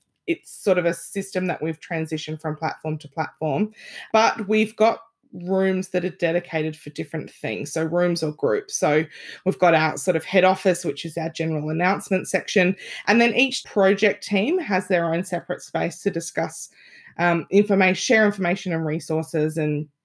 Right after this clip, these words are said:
discuss decision making for that specific project. Um, in addition to that, there are, Facebook has some nifty, um, features that they've incorporated into Workplace. So obviously you have direct messaging, and a lot of this feels familiar because it looks like Facebook.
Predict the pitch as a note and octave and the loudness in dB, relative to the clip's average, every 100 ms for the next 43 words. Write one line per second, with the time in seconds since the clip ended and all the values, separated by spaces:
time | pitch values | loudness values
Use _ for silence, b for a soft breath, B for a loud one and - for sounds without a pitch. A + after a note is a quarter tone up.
0 | - G3+ G3+ - F3+ - F#3+ E3+ D#3+ E3 | -8 0 0 2 0 0 -4 -2 -2 0
1 | D#3+ - E3 - E3+ - - D#3+ - - | -2 -2 -4 -2 0 -2 -4 -10 -8 -6
2 | - - - D#3+ E3 E3 D3 - - B | -6 -6 -4 -2 0 0 0 -4 -16 B
3 | B B B G3+ G3+ A#3+ A#3 A3+ B3 A#3+ | B B B 2 4 4 4 2 2 2
4 | - G3+ G3 - - G3+ F#3+ F#3 F3+ F3 | 2 4 4 0 0 4 6 6 6 4
5 | C3+ D3 - G3+ G3 - - F#3+ F#3 F#3 | 2 -4 0 0 0 -4 -4 -2 -2 -2
6 | F3+ F3 - F#3+ D#3+ D#3+ b b b b | -4 -4 -4 -4 -4 -6 b b b b
7 | b E3+ F#3 F3+ G3+ G3 F#3+ G3+ D#3+ E3+ | b 2 2 4 0 2 2 4 2 2
8 | F3+ G3+ F#3+ E3+ G3 E3+ E3+ C#3+ F#3+ F#3 | 0 0 0 0 0 0 0 -2 -2 0
9 | E3 - E3+ E3+ F#3+ F3+ F#3+ F#3+ F3+ E3+ | 0 2 0 2 2 2 -2 -4 -4 -4
10 | E3 E3+ C#3+ - F#3+ G#3 G#3 G3+ G3+ G#3+ | -4 -2 -2 -2 -4 -2 -2 0 2 4
11 | A#3 B3+ B3 B3 A#3 - G#3+ G3+ G3+ - | 2 2 0 -2 -4 -2 4 4 4 0
12 | G3+ F3 F3 E3+ F#3+ F3 E3+ - G3+ - | 0 2 2 0 -2 -4 -4 0 -2 -2
13 | - G#3 - G#3 G#3+ - E4 | -4 -4 -2 -2 -2 -2 -2